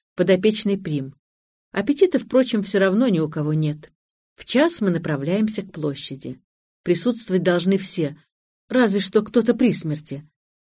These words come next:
Служаки вечером пройдут проверять, и если это не так, посадят в тюрьму. Плохо, что жатву проводят именно на площади, единственном приятном месте во всём дистрикте двенадцать.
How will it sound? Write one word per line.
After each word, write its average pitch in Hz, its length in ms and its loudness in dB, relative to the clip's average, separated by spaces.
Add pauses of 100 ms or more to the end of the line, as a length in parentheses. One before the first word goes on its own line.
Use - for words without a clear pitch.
(200)
Служаки 220 540 2
вечером 202 560 2
пройдут 196 400 2
проверять, 208 500 2 (260)
и 185 80 2
если 185 340 4
это 185 120 0
не 180 140 2
так, 233 260 -4 (280)
посадят 214 420 -2
в - 100 -16
тюрьму. 143 440 -6 (580)
Плохо, 285 300 0
что 180 200 0
жатву 208 320 0
проводят 175 520 0
именно 233 320 2
на 190 120 0
площади, 156 680 -4 (440)
единственном 196 720 2
приятном 185 540 2
месте 247 320 0
во 160 100 0
всём 190 300 0
дистрикте 180 520 -6
двенадцать. 151 760 -6